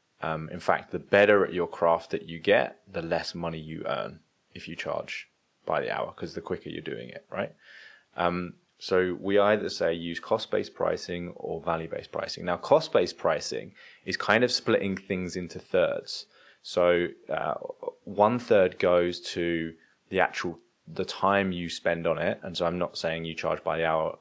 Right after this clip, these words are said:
hour, but let's say, right, um, I wanna pay myself, uh, twenty pounds an hour,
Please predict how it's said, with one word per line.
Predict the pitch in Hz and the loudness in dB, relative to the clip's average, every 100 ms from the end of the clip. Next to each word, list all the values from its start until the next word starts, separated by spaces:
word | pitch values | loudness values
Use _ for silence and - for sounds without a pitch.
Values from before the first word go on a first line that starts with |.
| _ | _
hour, | 82 80 82 | -4 -2 0
but | 87 82 - - _ | 0 0 -4 -20 _
let's | - - | -8 -4
say, | 82 82 | -2 -2
right, | 82 82 82 - | 0 0 0 -2
um, | 80 80 80 80 - _ - | -4 -4 -8 -12 -16 _ -6
I | 87 87 87 | -2 0 0
wanna | 85 85 87 82 | -2 -4 -2 -4
pay | - 90 87 | -4 -4 -4
myself, | 80 78 - 80 82 - - _ _ _ _ _ _ - | -4 -4 0 0 0 -6 -20 _ _ _ _ _ _ -12
uh, | 82 76 | -8 -6
twenty | - - 85 | -8 -8 -8
pounds | 78 80 82 78 | -6 -8 -8 -8
an | 76 | -6
hour, | 73 78 101 | -4 -4 -8